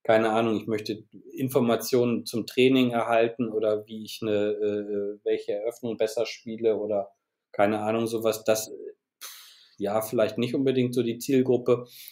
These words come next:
aber eben die zunehmende Zahl an Schachorganisatoren, äh, die also auch im, gibt ja auch im privaten Bereich viele, die, die Turniere organisieren, klar, Funktionäre auf allen Ebenen, also im Prinzip alle, die so an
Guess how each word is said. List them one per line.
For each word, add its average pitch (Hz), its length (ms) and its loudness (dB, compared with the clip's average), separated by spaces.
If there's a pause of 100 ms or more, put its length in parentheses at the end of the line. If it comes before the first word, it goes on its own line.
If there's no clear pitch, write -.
(140)
aber 113 260 6
eben 117 300 2
die 113 440 -2
zunehmende 123 520 2
Zahl 110 240 4
an 107 120 -2
Schachorganisatoren, 117 1500 2
äh, 110 280 0
die 120 200 -4
also 107 200 -2
auch 107 160 -8
im, 104 300 -6
gibt - 180 -18
ja 98 80 -2
auch 92 100 -6
im 98 80 -10
privaten 110 540 -2
Bereich 110 300 2
viele, 120 300 -4
die, 104 200 -8
die 101 160 -14
Turniere 131 460 0
organisieren, 113 880 -4 (480)
klar, 107 240 4
Funktionäre 113 720 2
auf 107 220 -2
allen 107 340 -2
Ebenen, 107 400 -4
also 107 220 -4
im 110 100 -6
Prinzip 127 420 -6
alle, 123 220 2
die 120 140 -4
so 123 160 0
an 107 300 -4